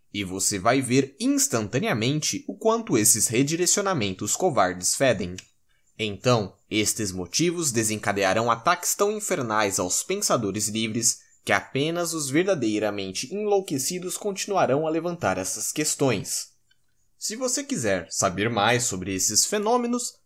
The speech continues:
lembre-se de como poucos europeus criticaram as classes dominantes por duas guerras mundiais em duas gerações, mas mais de cinquenta milhões de vidas se orgulharam de ganhar este banho de sangue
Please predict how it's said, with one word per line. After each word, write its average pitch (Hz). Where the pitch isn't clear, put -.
lembre-se 262
de 247
como 208
poucos 233
europeus 110
criticaram 160
as 110
classes 123
dominantes 151
por 190
duas 240
guerras 110
mundiais 104
em 185
duas 156
gerações, 139
mas 101
mais 131
de 98
cinquenta 165
milhões 117
de 120
vidas 131
se 170
orgulharam 156
de 127
ganhar 147
este 117
banho 165
de 190
sangue 165